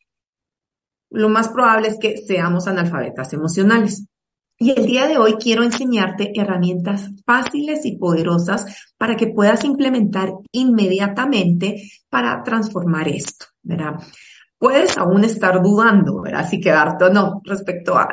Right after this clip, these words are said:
"No tengo tiempo para escuchar esta charla", pero te diré una cosa. Si te identificaste con más de tres afirmaciones,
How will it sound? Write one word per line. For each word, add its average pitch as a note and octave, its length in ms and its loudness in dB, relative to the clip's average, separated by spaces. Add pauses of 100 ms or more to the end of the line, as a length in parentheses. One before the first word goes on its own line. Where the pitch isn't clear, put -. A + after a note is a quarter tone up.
"No A#3+ 120 0
tengo C#4 280 -4
tiempo C4 480 -2
para A#3 140 0
escuchar F3 320 -2
esta - 280 -8
charla", - 540 -2
pero F#3+ 220 2
te F#3 60 0
diré E3+ 200 2
una F#3+ 220 0
cosa. G3+ 360 -4 (380)
Si A#3 200 0
te G#3+ 200 0
identificaste A#3 560 -2
con A#3+ 160 2
más A3+ 200 2
de A#3 220 0
tres F3 360 2
afirmaciones, E3+ 1000 -6